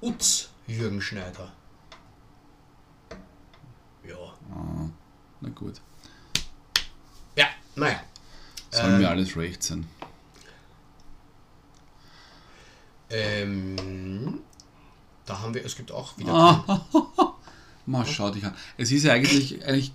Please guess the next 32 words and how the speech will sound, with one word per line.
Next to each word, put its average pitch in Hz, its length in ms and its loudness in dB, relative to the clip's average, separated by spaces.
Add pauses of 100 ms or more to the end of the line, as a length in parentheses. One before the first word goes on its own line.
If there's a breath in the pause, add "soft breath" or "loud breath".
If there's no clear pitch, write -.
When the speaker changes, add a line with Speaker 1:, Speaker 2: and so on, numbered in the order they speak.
Speaker 2:
grausam, 113 640 4
wenn 113 80 2
man 113 100 0
das 113 100 -6
jetzt 113 160 -4
vorliest, 113 480 -2
ja. 110 180 -2 (580 loud breath)
Neunzehnhundertsiebzig, 131 1040 2
im 107 60 -4
Stadtteil 107 380 2
Manhattan 123 480 2
in 123 100 6
New 120 80 4
York 117 240 2
City 107 420 -2 (420 loud breath)
wird 113 200 -2
der 117 80 2
Nordturm 110 520 2
des 110 260 -4
World 104 300 2
Trade 101 260 0
Center 95 420 0
fertiggestellt. - 800 -8 (540 loud breath)
Mit 113 120 2
einer 120 160 6
Höhe 123 200 6
von 135 140 2
vierhundertsiebzehn 127 680 2
Metern 107 360 0
ist 110 100 -4
es 110 120 -6
zu - 80 -16